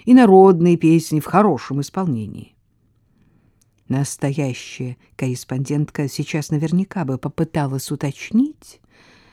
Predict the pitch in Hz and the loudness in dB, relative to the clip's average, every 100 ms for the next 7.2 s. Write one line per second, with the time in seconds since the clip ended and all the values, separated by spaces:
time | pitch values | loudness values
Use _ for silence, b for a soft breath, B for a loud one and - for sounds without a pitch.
0 | b - 160 170 180 - - 208 175 170 | b -4 -2 0 0 -2 -2 0 2 2
1 | 170 B - 170 175 165 185 196 - - | 0 B 0 2 2 2 0 0 -4 -16
2 | - - 220 208 185 196 185 175 - 170 | -14 -4 0 2 2 4 2 0 -2 0
3 | 170 180 175 175 165 160 165 175 185 190 | 2 2 0 -4 -2 -4 -4 -4 -4 -4
4 | 151 165 165 170 180 185 180 196 262 180 | -6 -4 0 2 2 2 2 2 2 0
5 | 120 - 135 120 120 - - 117 123 b | -2 -8 -8 -8 -10 -14 -14 -14 -14 b
6 | b b b b 233 226 247 - - 359 | b b b b -4 -4 -4 -8 -8 -10
7 | 349 _ | -10 _